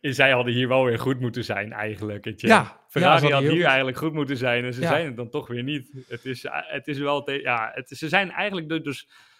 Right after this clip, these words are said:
Speaker 1: misschien wel gewoon al definitief voorbijgestreefd door een team als McLaren.
Speaker 2: Ja, en ik denk ook niet dat we de, we moeten de komende jaren misschien maar ook gewoon stoppen met Ferrari bij de topkandidaten, eh, rekenen. Maar gewoon, het is gewoon een subtopteam. Het is gewoon,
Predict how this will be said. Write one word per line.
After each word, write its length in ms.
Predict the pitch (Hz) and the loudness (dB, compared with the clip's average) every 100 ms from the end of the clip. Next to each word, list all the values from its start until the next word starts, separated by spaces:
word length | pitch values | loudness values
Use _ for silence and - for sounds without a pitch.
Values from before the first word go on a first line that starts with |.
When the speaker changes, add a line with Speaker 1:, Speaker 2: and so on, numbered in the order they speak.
| _ | _
Speaker 1:
misschien 280 | 131 - 180 | -10 -8 -4
wel 120 | 147 | -6
gewoon 320 | - 120 117 | -2 0 0
al 100 | 113 | 0
definitief 460 | 123 170 139 117 147 | 0 -2 -4 -8 -8
voorbijgestreefd 640 | 113 143 165 - 120 110 | -2 -2 -2 -6 -6 -6
door 120 | 120 | -6
een 100 | 117 | -10
team 180 | - 151 | -8 -10
als 100 | 117 | -10
McLaren. 520 | 107 - 180 113 98 _ _ _ _ _ _ | -12 -8 -8 -6 -10 _ _ _ _ _ _
Speaker 2:
Ja, 420 | - 180 233 156 180 | 4 6 6 4 4
en 140 | 160 | 2
ik 140 | 160 | 4
denk 180 | 147 196 | 4 6
ook 160 | 160 143 | 6 6
niet 160 | 180 | 6
dat 160 | 165 143 | 6 4
we 60 | 143 | 4
de, 100 | - 143 | 2 6
we 100 | 147 | 8
moeten 260 | 175 175 | 8 6
de 60 | 156 | 4
komende 320 | 175 160 156 | 6 6 8
jaren 220 | 160 160 | 8 8
misschien 260 | 147 - 180 | 6 6 6
maar 120 | 151 | 8
ook 100 | 160 | 6
gewoon 180 | - 143 | 6 6
stoppen 260 | - 185 160 | 8 4 6
met 160 | 139 | 4
Ferrari 420 | - 139 147 143 | 4 6 6 6
bij 200 | 131 127 | 6 6
de 180 | 120 120 | 6 4
topkandidaten, 880 | - 196 160 135 123 117 113 117 117 | 4 4 8 8 8 4 4 4 4
eh, 140 | 147 120 | 6 6
rekenen. 420 | 113 110 123 156 | 8 6 6 6
Maar 140 | 185 | 6
gewoon, 160 | 165 147 | 6 6
het 80 | 135 | 6
is 60 | |
gewoon 200 | - 147 | 4 6
een 80 | 131 | 6
subtopteam. 760 | - 202 - 226 - 175 110 - _ | 6 4 2 -4 4 4 4 -2 _
Het 120 | - 185 | 0 2
is 40 | |
gewoon, 180 | 180 151 | 6 8